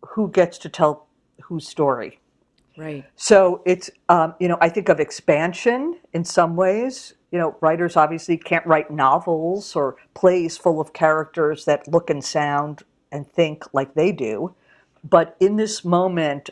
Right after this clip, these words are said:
Speaker 1: of very intensified cultural upheaval, which I am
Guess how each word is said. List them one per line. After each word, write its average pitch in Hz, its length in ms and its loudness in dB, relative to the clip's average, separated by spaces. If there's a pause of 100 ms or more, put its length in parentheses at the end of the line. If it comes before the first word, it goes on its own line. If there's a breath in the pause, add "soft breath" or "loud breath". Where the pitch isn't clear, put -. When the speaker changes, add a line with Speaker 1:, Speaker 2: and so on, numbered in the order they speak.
(120)
Speaker 1:
of 147 640 0 (580)
very 185 520 2
intensified 156 1160 -2 (280)
cultural 170 760 -2
upheaval, 147 840 -2
which - 240 -10
I 147 160 0
am 147 240 -4